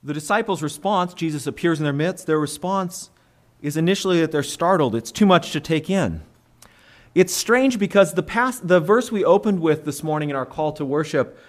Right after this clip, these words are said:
they've just been saying, right before Jesus appears, "The Lord has risen indeed."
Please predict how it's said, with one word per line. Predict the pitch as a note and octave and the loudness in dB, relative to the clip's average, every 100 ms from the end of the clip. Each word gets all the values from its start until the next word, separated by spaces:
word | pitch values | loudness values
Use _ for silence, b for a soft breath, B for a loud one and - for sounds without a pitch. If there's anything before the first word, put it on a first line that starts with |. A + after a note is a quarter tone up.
| b | b
they've | D#3 D3+ | 2 2
just | A#2 F3+ B3 - | 4 2 2 0
been | G3 | 0
saying, | D3+ - F#3 E3+ C3+ B2 A#2+ B B B | 0 0 0 2 2 0 -2 B B B
right | A#2+ D#3 G3+ | 0 2 2
before | F#3+ F3 E3+ | 0 2 2
Jesus | D#3+ C#3+ C3 B2 | 2 0 -2 -4
appears, | B2+ F#3 F3 C3 B2 - b b b | -4 2 4 2 0 -8 b b b
"The | D3+ | 4
Lord | D3 C#3+ G3 G#3 | 6 6 8 8
has | F3 D#3 C3 | 6 2 2
risen | D3 D3 D3+ | 2 2 0
indeed." | D3+ D3 F3+ G3 G2+ - | 0 0 0 -2 -4 -8